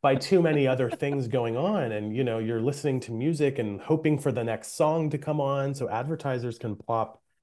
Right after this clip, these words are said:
Speaker 1: plop stuff in right in between that stuff. And, um, I think podcasting does the same,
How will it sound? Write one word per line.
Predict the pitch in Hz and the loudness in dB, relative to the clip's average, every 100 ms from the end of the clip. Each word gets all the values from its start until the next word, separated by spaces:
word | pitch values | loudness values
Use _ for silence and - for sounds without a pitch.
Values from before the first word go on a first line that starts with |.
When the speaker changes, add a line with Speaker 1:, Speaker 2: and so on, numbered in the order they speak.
| _ _ _ _ | _ _ _ _
Speaker 1:
plop | 147 147 | 2 2
stuff | - 151 123 - | 0 0 0 2
in | 139 139 110 | 0 2 0
right | 113 127 | 0 0
in | 120 | 0
between | 107 - 196 | -4 -2 0
that | 151 80 | 0 -4
stuff. | - 107 107 - | -6 -4 -2 -4
And, | 104 101 98 | -6 -6 -6
um, | 98 98 98 101 | -6 -6 -6 -6
I | 120 | -4
think | 143 | -4
podcasting | - 135 147 110 - 110 | -2 -4 -4 -8 -6 -6
does | 98 95 | -6 -6
the | 95 | -10
same, | - 104 101 98 98 | -10 -10 -8 -10 -12